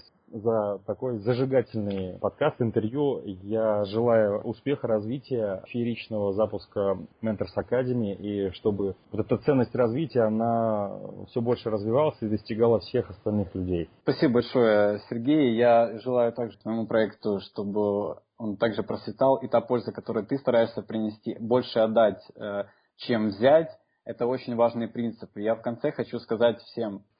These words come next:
Speaker 2: самый главный принцип бизнеса, и который будет помогать вам жить вот это со страстью, когда вы будете отдавать не жизнь к себе, а жить от себя. Потому что что происходит?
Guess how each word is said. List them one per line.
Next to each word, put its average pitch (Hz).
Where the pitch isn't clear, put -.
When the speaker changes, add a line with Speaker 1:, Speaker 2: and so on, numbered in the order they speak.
Speaker 2:
самый 160
главный 135
принцип 120
бизнеса, 123
и 101
который 120
будет 123
помогать 117
вам 110
жить 120
вот 110
это 104
со 110
страстью, 135
когда 117
вы 120
будете 127
отдавать 120
не 101
жизнь 160
к 156
себе, 101
а 110
жить 139
от 139
себя. 98
Потому 123
что 123
что 160
происходит? 131